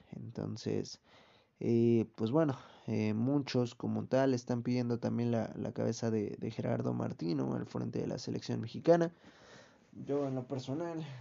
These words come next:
eh, siento que sería algo bastante, eh, pues como tal,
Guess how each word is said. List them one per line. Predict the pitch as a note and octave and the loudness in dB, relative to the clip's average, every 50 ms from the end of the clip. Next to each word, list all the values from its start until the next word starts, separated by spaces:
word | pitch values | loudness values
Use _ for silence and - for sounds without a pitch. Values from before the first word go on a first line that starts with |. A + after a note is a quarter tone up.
| A#2 | -6
eh, | C3+ C3 A#2+ A#2+ A2+ | -4 -2 -2 -2 -4
siento | A2+ - - C3 C3 C3 C3 C3 C3 B2 | -6 -6 -6 -4 -4 -4 -4 -4 -6 -8
que | - A2 G#2 A2+ | -8 -10 -12 -12
sería | - - A#2+ A#2 B2+ B2+ C3 C3 B2+ B2 A#2+ | -10 -12 -12 -8 -6 -4 -4 -2 -2 -2 -4
algo | B2+ C3+ B2+ B2 A#2+ A#2 A2+ | -4 -4 -4 -4 -6 -6 -6
bastante, | A#2 - G#2+ - _ B2 B2 B2 B2 A#2+ A#2+ A#2 A2+ A2+ G#2+ A2 A2+ _ _ _ _ _ _ _ _ _ _ _ _ _ _ _ _ _ _ _ _ _ _ - | -8 -12 -14 -10 _ -6 -6 -6 -6 -6 -6 -6 -6 -6 -8 -10 -12 _ _ _ _ _ _ _ _ _ _ _ _ _ _ _ _ _ _ _ _ _ _ -16
eh, | - A#2 A#2 A#2 A#2 A#2 A2 G#2+ G#2 G#2 G#2 G2 - - _ _ _ _ _ _ _ _ _ _ _ _ _ _ _ _ - - | -12 -10 -8 -6 -6 -6 -8 -8 -8 -10 -10 -12 -14 -16 _ _ _ _ _ _ _ _ _ _ _ _ _ _ _ _ -20 -20
pues | - - B2+ A2+ G#2 F#2+ - - | -12 -10 -8 -8 -8 -12 -16 -18
como | - - - G2 F2 F2 | -18 -16 -14 -14 -14 -14
tal, | C#2 - A2 C3+ D3+ D#3+ D#3+ D#3 C#3 A2 | -12 -10 -8 -6 -6 -6 -6 -6 -8 -8